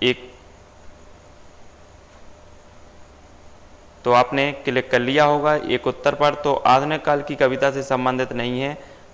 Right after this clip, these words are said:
तो वो नहीं है मार्क्सवादी भावों की प्रचुरता, प्रचुरता नहीं मिलती, मार्क्सवादी भाव की मिलते तो हैं लेकिन प्रचुरता इनकी नहीं मिलती है। Next है रीतिकाल से संबंधित रचना है। जी हाँ दोस्तों, चार विकल्प आपके सामने मौजूद है, रीतिकाल से संबंधित रचना का नाम आपको बताना है।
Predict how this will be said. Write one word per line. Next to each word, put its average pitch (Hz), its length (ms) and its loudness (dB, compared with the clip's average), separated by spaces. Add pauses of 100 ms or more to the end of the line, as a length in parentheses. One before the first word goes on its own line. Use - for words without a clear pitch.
(140)
तो 135 60 0
वो 123 140 2
नहीं 120 260 -2
है 131 220 -4 (380)
मार्क्सवादी 123 580 2
भावों 110 340 0
की 127 160 -10
प्रचुरता, 110 640 -2 (340)
प्रचुरता 127 440 0
नहीं 117 280 -4
मिलती, 120 300 -2
मार्क्सवादी 113 500 -2
भाव 113 220 -2
की 135 240 -8 (480)
मिलते 117 260 -2
तो 147 140 -2
हैं 151 180 -4
लेकिन 139 260 -6
प्रचुरता 123 460 -4
इनकी 117 380 -6 (200)
नहीं 113 200 -6
मिलती 107 300 -6
है। 117 100 -4
Next 156 320 0
है 180 140 0
रीतिकाल 170 560 2
से 170 140 -4
संबंधित 143 480 -4
रचना 120 340 -4
है। 117 140 -4
जी 120 140 -6
हाँ 117 100 -4
दोस्तों, 110 340 -4 (480)
चार 143 200 6
विकल्प 139 340 2
आपके 131 240 2
सामने 127 300 -2
मौजूद 120 320 -4
है, 127 80 0
रीतिकाल 120 420 0
से 113 120 -8
संबंधित 117 440 -4
रचना 127 320 -2
का 147 120 -2
नाम 135 260 4
आपको 131 280 2
बताना 131 400 2
है। 147 200 -4